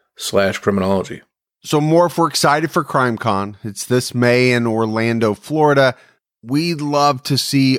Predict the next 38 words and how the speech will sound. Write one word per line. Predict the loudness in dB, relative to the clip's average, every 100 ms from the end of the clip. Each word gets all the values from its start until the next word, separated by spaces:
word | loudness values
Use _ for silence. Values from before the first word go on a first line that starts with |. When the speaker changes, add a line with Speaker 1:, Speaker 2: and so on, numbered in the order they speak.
| 0
Speaker 2:
all | 2 2
of | 0
you | -6 -20 _ _ _
out | -4 -2 -4
there. | -12 -16 -20 _ _ _
Now, | -2 0
if | 0 0
you're | 0
thinking | 0 0 0
about | 2 0
going, | 0 -4 -4 _ _ _
make | -8 -4 -4 -4
sure | -4 -4
you | -2 -2
use | -4 -2 0 2
our | 2 2
promo | 0 0 2 2 0
code | 0 0 2 0 -4
Criminology | -2 -2 0 0 2 2 0 -4 -6
twenty | -4 -2 -2
twenty. | -4 -6 -6 -6 -8 -14 _ _ _
When | -2 0
you | 0
check | 0 -2 0
out | 0 0
at | 0
crimecon | -2 0 0 0 0 0 2
dot | 0 0
com, | -4 -2 0
you'll | -2
get | -2 -4 0
ten | -2 0
percent | -4 -2 0
off | 0 -2
your | -4 -4 -4 _
standard | -8 -2 -2 -2 -2
badge | -2 -2 -4
price. | -12 -18 -18 -20